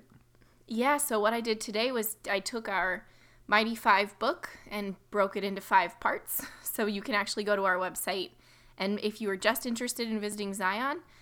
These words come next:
um, or just visited, just interested in visiting Capitol Reef, you can grab that section. Each section is about, is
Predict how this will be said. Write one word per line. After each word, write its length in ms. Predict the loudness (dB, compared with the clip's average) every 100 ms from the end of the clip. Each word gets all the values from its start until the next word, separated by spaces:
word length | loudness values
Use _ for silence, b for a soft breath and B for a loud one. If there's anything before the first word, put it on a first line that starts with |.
| b b -2
um, 240 | 0 0 -2
or 120 | -4
just 320 | 0 0 0
visited, 380 | -8 -6 -6 -8 -8
just 240 | -6 -4 -4
interested 420 | -6 -6 -6 -4
in 80 | -4
visiting 340 | -6 -4 -6
Capitol 380 | 0 0 0 -4
Reef, 320 | -4 -6 -10
you 60 | -8
can 180 | -6
grab 320 | 0 2 2 4
that 300 | 4 4 2 b b b b
section. 540 | 0 0 2 0 -2
Each 200 | -4 -2
section 440 | 0 0 -2 -2
is 80 | -2
about, 220 | 0 -2 -4 -2
is 260 | -2 -2